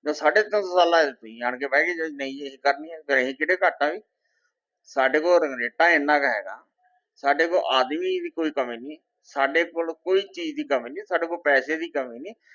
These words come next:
ਫਿਰ ਅਸੀਂ ਕੋਈ ਇਹਨਾਂ ਦੇ ਥੱਲੇ ਕੇ ਚੰਦੇ ਜਿਹੜਾ ਸੌ ਕਹੇ, "ਤੁਸੀਂ ਆਪਣਾ ਕਰ ਲਓ।" ਕਿੱਡੀ ਮਾੜੀ ਸੋਚ ਹੈ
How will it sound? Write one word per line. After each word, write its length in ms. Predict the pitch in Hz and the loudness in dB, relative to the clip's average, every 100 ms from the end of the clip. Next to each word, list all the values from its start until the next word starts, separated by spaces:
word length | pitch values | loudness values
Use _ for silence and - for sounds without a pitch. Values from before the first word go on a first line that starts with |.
| _ | _
ਫਿਰ 200 | 190 220 | 2 4
ਅਸੀਂ 180 | 202 208 | 4 0
ਕੋਈ 100 | 214 | 0
ਇਹਨਾਂ 160 | 220 226 | 4 2
ਦੇ 80 | 226 | 2
ਥੱਲੇ 240 | 208 202 | 0 2
ਕੇ 80 | 202 | 2
ਚੰਦੇ 260 | 202 196 196 | 0 0 2
ਜਿਹੜਾ 100 | 196 | 2
ਸੌ 240 | 196 175 | 2 -2
ਕਹੇ, 200 | 165 175 | 2 0
"ਤੁਸੀਂ 260 | 170 180 165 | 2 -2 0
ਆਪਣਾ 280 | 151 143 | 0 -2
ਕਰ 160 | 151 143 | 0 0
ਲਓ।" 100 | 143 - _ _ _ _ _ _ _ _ | -2 -16 _ _ _ _ _ _ _ _
ਕਿੱਡੀ 380 | 190 175 240 233 190 | -4 0 -2 -2 -2
ਮਾੜੀ 300 | 175 170 226 | 2 4 2
ਸੋਚ 320 | 226 208 196 | 4 4 6
ਹੈ 220 | 165 120 | 4 2